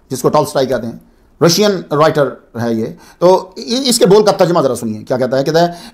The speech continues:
कि "It was one of the two most powerful warriors, with the other being time।"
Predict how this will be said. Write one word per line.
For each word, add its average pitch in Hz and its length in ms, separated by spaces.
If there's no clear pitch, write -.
कि 170 280
"It - 100
was 208 260
one 240 240
of 220 140
the 165 140
two 233 180
most 220 300
powerful 226 440
warriors, 175 500
with 190 140
the - 100
other 311 320
being 175 400
time।" 104 320